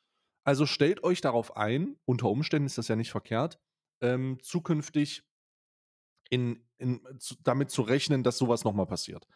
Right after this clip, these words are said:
Weil wenn das ein Warnstreik war, also das ein selektiver Warnstreik war, dann will ich nicht wissen, wie eine, wie ein langfristiges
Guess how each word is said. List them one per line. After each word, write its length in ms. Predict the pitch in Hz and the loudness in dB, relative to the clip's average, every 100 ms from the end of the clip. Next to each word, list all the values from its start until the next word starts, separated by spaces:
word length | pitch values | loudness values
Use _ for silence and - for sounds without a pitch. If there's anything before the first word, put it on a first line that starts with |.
| _ - | _ 0
Weil 160 | 120 | 2
wenn 160 | 123 135 | 2 2
das 200 | 160 - | 0 0
ein 220 | 156 139 | -2 0
Warnstreik 600 | 117 156 185 - 87 90 | 2 0 -2 -2 -2 -2
war, 400 | 90 80 98 151 _ _ _ _ _ _ | -2 0 -2 -4 _ _ _ _ _ _
also 460 | - 98 104 82 _ _ _ | -2 2 2 0 _ _ _
das 360 | 104 - - _ - | -4 -4 -8 _ -6
ein 280 | 101 95 85 _ _ _ | -4 -2 -6 _ _ _
selektiver 720 | 98 139 147 - - 127 113 | -2 0 0 -6 -10 -6 -4
Warnstreik 440 | 120 139 113 95 | -6 -6 -12 -12
war, 300 | 82 92 127 _ _ - | -12 -12 -14 _ _ -2
dann 220 | 123 131 | 2 4
will 100 | 147 | 2
ich 140 | - | 2
nicht 200 | 160 - | 2 4
wissen, 540 | 139 - 170 165 160 - _ _ | 0 4 4 4 -2 -12 _ _
wie 540 | 101 110 147 156 156 - | -6 -2 0 0 0 0
eine, 1040 | 123 131 139 143 139 135 135 139 139 135 - _ _ _ _ _ _ _ | 0 2 2 2 2 2 2 0 -2 -4 -10 _ _ _ _ _ _ _
wie 340 | 107 127 151 - | -6 0 0 0
ein 200 | 135 127 | 0 2
langfristiges 1200 | 127 160 170 - 160 - - 135 135 - - | 4 2 0 0 0 0 -2 0 0 -2 -8